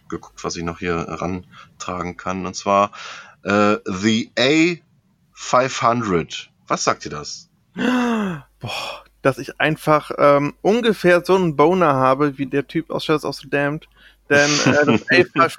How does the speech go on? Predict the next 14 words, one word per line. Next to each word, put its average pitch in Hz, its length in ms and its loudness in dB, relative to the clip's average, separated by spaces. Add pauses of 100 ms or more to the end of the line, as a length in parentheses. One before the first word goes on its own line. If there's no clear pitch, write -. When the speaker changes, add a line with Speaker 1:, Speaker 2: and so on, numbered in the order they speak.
Speaker 2:
hundred 170 360 2
ist, 147 280 2
äh, 151 240 4
die, 151 160 -2
die 151 380 -4
Amiga 165 460 4
fünfhundert 160 500 0
Mini-Konsole. 143 840 2 (540)
Ich 156 60 2
hab 170 140 2
den 165 120 -2
Trailer 180 440 4
gesehen 151 460 2
und 151 260 0